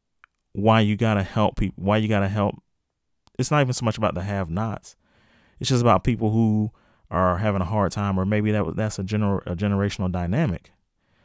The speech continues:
Because if we're gonna correlate pro-, uh, poverty to crime, if we're gonna correlate,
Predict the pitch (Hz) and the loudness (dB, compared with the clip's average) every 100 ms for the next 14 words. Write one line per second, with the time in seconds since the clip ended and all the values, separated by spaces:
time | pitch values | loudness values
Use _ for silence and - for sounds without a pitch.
0 | _ _ _ 120 131 120 113 107 - 110 | _ _ _ -2 2 4 4 2 -2 -4
1 | 156 175 151 - 127 113 95 - 110 85 | -2 0 -2 2 2 2 0 -4 -4 -2
2 | 82 80 120 113 95 90 - 85 76 73 | -4 -4 -4 -4 -4 -4 -4 -6 -6 -8
3 | 80 85 113 107 117 110 107 104 95 | -10 -6 -6 -4 -2 0 0 -2 -4